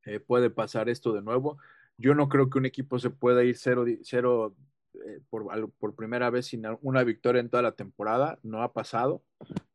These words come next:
No creo que estos Leones sean el primero. Quizás hasta no sea el momento de la victoria, pero veo un juego más cerrado. No voy a arriesgar en esta. No voy a darles esa victoria a Detroit. Solo creo que puede ser un partido de nuevo muy cerrado.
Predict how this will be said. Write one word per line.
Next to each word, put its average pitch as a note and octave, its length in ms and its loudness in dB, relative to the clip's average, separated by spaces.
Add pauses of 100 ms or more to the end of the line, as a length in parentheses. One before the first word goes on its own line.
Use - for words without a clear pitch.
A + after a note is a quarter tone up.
No C3 260 0
creo C#3 180 2
que C#3 80 -4
estos C3 260 0
Leones A#2+ 320 0
sean B2 200 -2
el A2+ 100 -8
primero. A2 480 -8 (600)
Quizás D3 380 2
hasta D#3 220 2
no D3 100 0
sea C#3+ 140 0
el D3 60 0
momento C3+ 280 -4
de B2+ 40 4
la A2 80 2
victoria, C3 300 0
pero A2+ 260 -2 (240)
veo B2+ 140 2
un C3 120 0
juego B2+ 220 0
más B2 160 -4
cerrado. G#2+ 320 -2
No B2 180 -2
voy C3+ 140 4
a - 20 6
arriesgar A#2 380 -2
en A2 100 -14
esta. E3+ 340 -4 (1000)
No B2+ 180 0
voy C3 120 6
a B2 80 4
darles B2+ 340 0
esa B2 180 -2
victoria A#2 300 0
a - 20 2
Detroit. C3 380 0 (100)
Solo A#2 320 -4 (320)
creo B2 360 0
que - 100 -16
puede A2 240 -2
ser A2+ 260 -4 (380)
un A#2+ 160 -4
partido B2 340 4
de A2 120 -2
nuevo A#2 300 2
muy A#2+ 240 -4
cerrado. C3 460 -2